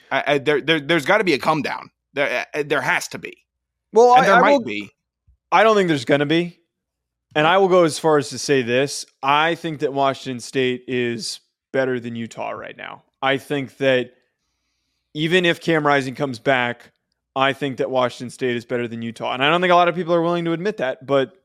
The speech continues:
Speaker 2: I'm going to admit that. I believe that there's truth to that. But it still does not mean that there is a likelihood that Oregon State wins this game.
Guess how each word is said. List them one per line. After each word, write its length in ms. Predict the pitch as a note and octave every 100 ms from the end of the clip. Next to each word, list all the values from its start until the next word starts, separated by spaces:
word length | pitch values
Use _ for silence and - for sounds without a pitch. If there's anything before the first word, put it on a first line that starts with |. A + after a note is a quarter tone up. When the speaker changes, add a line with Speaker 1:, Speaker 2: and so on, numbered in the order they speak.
| _ _ _ _
Speaker 2:
I'm 400 | C3+ C#3 C#3+ C#3
going 400 | A#2 C3+ C3 B2
to 160 | A#2 B2+
admit 300 | A#2 A#2+ A#2
that. 180 | G#2 -
I 120 | B2+
believe 420 | B2 C3 B2 B2 A2
that 140 | A2+
there's 180 | A#2+ A#2
truth 200 | - A#2
to 80 | A2
that. 100 | - -
But 300 | G#3 E3 -
it 140 | D3
still 320 | - - F3+
does 240 | C#3+ D#3 C3+
not 220 | D3 C3
mean 260 | C#3 C#3 B2+
that 160 | B2
there 200 | C3 B2+
is 520 | A#2+ B2+ A#2+ A#2 - - _ _ _ _ _ _ _ _ -
a 80 | C3+
likelihood 540 | C#3+ C3 C#3 C3 C3
that 120 | B2
Oregon 240 | B2 A#2 A2+
State 280 | - B2
wins 180 | A#2+ A2+
this 140 | A2+ -
game. 320 | A2+ G#2